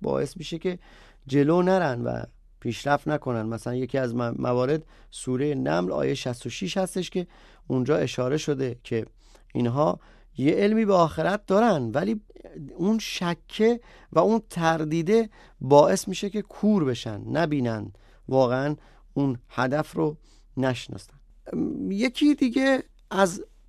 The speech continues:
عوامل جدی نگرفتن موضوع آلودگی به گناهه. بعضی موقع اینقدر آدم آلوده گناه می‌شه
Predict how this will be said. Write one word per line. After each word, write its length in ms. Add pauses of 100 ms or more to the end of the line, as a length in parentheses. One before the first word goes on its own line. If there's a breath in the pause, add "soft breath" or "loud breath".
(340)
عوامل 580
جدی 400
نگرفتن 640
موضوع 840 (340 soft breath)
آلودگی 640
به 140
گناهه. 600 (180)
بعضی 300
موقع 240
اینقدر 400
آدم 200
آلوده 400
گناه 380
می‌شه 300